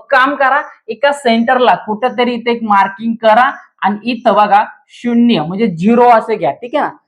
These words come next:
काय करा, एक झिरो नंबर घेऊन टाका इथं, काही प्रॉब्लेम नाही. मग आता झिरो नंबर घेत असताना आता सगळ्यात पहिले एक काम करायचं, जास्त, जास्त लोड घ्यायची अजिबात गरज नाहीये. बघा आता काय करा, का दिलेला फक्त डिनोमिनेटर चेक करा, किती दिलं डिनोमिनेटर. बघा,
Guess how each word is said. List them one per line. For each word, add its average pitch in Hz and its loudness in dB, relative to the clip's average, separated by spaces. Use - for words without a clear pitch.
काय 202 0
करा, 240 0
एक 214 -2
झिरो 220 2
नंबर 220 0
घेऊन 185 2
टाका 175 -2
इथं, 143 -6
काही 233 4
प्रॉब्लेम 180 0
नाही. 139 -6
मग 233 -2
आता 247 2
झिरो 247 2
नंबर 269 2
घेत 254 2
असताना 247 -2
आता 277 0
सगळ्यात 247 2
पहिले 262 4
एक - -4
काम 254 2
करायचं, 165 0
जास्त, 214 0
जास्त 202 0
लोड 240 4
घ्यायची 208 0
अजिबात 202 -2
गरज 220 2
नाहीये. 196 0
बघा 233 2
आता 254 2
काय 240 -2
करा, 208 0
का 226 2
दिलेला 269 4
फक्त 269 0
डिनोमिनेटर 262 0
चेक - -2
करा, 139 -2
किती 220 -10
दिलं 262 2
डिनोमिनेटर. 247 0
बघा, 247 2